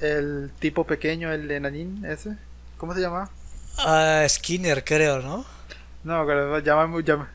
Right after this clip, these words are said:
Speaker 1: llamémosle
Speaker 2: ¿Skinner?
Speaker 1: Skinner.
Speaker 2: O Skinner es el s-, ah, ok.
Speaker 1: Bueno, no, ya llamémosle porque <laughs> no me acuerdo realmente el personaje.
Speaker 2: Ajá.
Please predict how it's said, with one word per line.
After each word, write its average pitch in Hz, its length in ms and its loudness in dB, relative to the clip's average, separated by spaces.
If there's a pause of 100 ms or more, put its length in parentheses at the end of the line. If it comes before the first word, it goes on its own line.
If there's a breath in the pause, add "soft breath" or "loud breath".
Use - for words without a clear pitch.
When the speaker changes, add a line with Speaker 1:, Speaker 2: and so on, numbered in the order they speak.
Speaker 1:
llamémosle 160 540 4
Speaker 2:
¿Skinner? - 20 0
Speaker 1:
Skinner. 170 520 2 (840 soft breath)
Speaker 2:
O 156 160 4
Skinner 190 400 4
es 165 140 2
el 147 60 -2
s-, - 240 2
ah, 139 120 2
ok. 127 120 -6
Speaker 1:
Bueno, 160 220 -2
no, 170 120 4
ya 151 140 4
llamémosle 165 580 8
porque 156 300 0 (120)
<laughs> - 100 -14
no 151 200 2
me 156 80 6
acuerdo 147 400 4
realmente 135 440 2
el 135 100 -6
personaje. 135 600 -6 (640 loud breath)
Speaker 2:
Ajá. 139 380 0